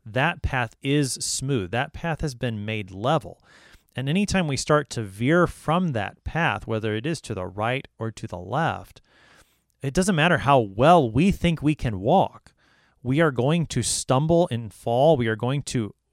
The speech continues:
walk in the wrong direction because of the path itself. And there's, there's no amount of, of our own ingenuity or our merit or worthiness, if I can use that language, that's going to make those paths lead us in the right direction. It is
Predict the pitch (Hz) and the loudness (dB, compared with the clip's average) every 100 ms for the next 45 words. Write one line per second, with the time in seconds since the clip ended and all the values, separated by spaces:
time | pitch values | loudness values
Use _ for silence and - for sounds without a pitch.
0 | _ 113 123 160 160 131 101 98 113 143 | _ 0 4 4 2 -4 -4 -2 0 2
1 | 175 131 104 104 131 - - 185 175 _ | 0 -2 -4 -4 -6 -6 -4 -4 -4 _
2 | - _ 135 - 175 180 170 123 - - | -20 _ -4 2 2 2 0 -2 -2 -2
3 | 135 156 139 120 - - - 127 92 - | 2 0 0 -10 -10 -8 -2 -2 -2 -8
4 | 131 139 139 - 127 117 147 156 123 131 | -6 -2 -2 -2 -4 0 0 2 0 0
5 | 139 123 110 - - - - _ 123 117 | -2 -2 -6 -6 -20 -20 -20 _ -8 -8
6 | _ 113 139 147 - 127 127 131 _ 143 | _ 4 6 6 4 2 2 -2 _ 0
7 | 151 127 127 107 117 127 120 117 101 98 | 0 0 -2 0 2 4 4 0 -2 -6
8 | _ - 117 107 95 92 104 120 123 90 | _ -2 0 -2 -6 -10 -2 0 0 -4
9 | 92 104 131 131 90 92 107 107 95 95 | -4 2 2 0 -6 -8 -6 -8 -6 -8
10 | 92 101 117 101 92 92 98 113 113 - | -6 -4 -6 -6 -12 -10 -6 -6 -4 0
11 | 143 160 - 117 101 - - - 113 131 | 0 0 -2 -4 -4 -14 -18 -10 0 2
12 | 147 - 120 - - 131 120 107 107 120 | 2 2 0 0 -4 0 0 -2 -4 -2
13 | 120 - 117 104 95 98 101 104 95 104 | -2 -4 -8 -8 -6 -6 -6 -8 -6 -6
14 | - 107 104 107 | -8 -12 -10 -10